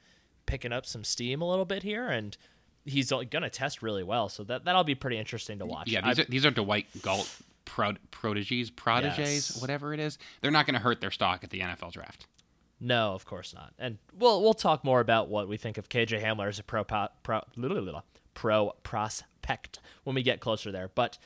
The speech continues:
Speaker 1: two names that were not on that list of underclassmen declaring for the draft were Shaka Toney and Lamont Wade,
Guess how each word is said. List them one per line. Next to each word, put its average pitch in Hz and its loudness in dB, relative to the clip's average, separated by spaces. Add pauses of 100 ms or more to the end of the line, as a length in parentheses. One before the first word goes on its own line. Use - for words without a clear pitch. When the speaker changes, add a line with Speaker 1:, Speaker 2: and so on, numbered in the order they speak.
(280)
Speaker 1:
two 233 0
names 160 2
that 135 2
were 117 2
not 196 8
on 160 2
that 131 4
list 120 0
of 107 -6
underclassmen 110 -2
declaring 107 -2
for 110 -10
the 104 -4
draft 110 0
were 113 0
Shaka 123 0
Toney 131 -2
and 127 -2
Lamont 113 0
Wade, 208 2